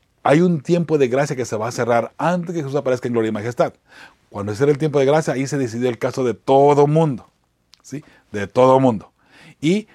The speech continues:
cuando se cierre el tiempo de gracia, aún los impíos seguirán viviendo y seguirán como, "Aquí no ha pasado nada".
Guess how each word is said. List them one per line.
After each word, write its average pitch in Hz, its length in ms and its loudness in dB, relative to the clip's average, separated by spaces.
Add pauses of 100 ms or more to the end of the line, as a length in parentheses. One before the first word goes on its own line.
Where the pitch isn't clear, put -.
cuando 123 260 0
se 113 120 -4
cierre 196 220 4
el 175 60 -2
tiempo 220 220 2
de 214 60 4
gracia, 151 360 0
aún 139 300 -2
los 160 180 -2
impíos 147 380 -4
seguirán 139 480 -4
viviendo 143 560 -4
y 151 240 -6 (240)
seguirán 127 500 -2
como, 147 320 -2 (640)
"Aquí 123 280 -6
no 160 80 -2
ha - 20 -6
pasado 151 320 0
nada". 156 300 0